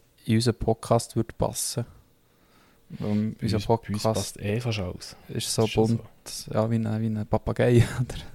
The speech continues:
Speaker 2: So bunt wie ein bunter Hund. <laughs>
Speaker 1: Ja, voll.
Speaker 2: Ah, meine Witze, wieder, wieder am Bjönnen, du. Am
Speaker 1: Ah.
Speaker 2: Bjönnen, hä?
Speaker 1: Am Bjönnen?
Speaker 2: Hey, was hab ich, irgendetwas wollte ich jetzt noch wollen sagen.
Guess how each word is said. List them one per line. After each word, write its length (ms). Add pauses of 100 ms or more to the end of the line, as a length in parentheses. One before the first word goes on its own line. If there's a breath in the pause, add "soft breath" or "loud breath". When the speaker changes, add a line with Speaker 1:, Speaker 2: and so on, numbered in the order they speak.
(340 loud breath)
Speaker 2:
So 60
bunt 280
wie 60
ein 100
bunter 400
Hund. 380
<laughs> 1160
Speaker 1:
Ja, 180 (240)
voll. 380 (1080 loud breath)
Speaker 2:
Ah, 100
meine 260
Witze, 360
wieder, 200
wieder 400
am 160
Bjönnen, 720
du. 220 (120)
Am 180
Speaker 1:
Ah. 140
Speaker 2:
Bjönnen, 500
hä? 220 (2250 soft breath)
Speaker 1:
Am 240
Bjönnen? 440 (680 soft breath)
Speaker 2:
Hey, 260
was 120
hab 120
ich, 60
irgendetwas 320
wollte 140
ich 60
jetzt 80
noch 80
wollen 260
sagen. 340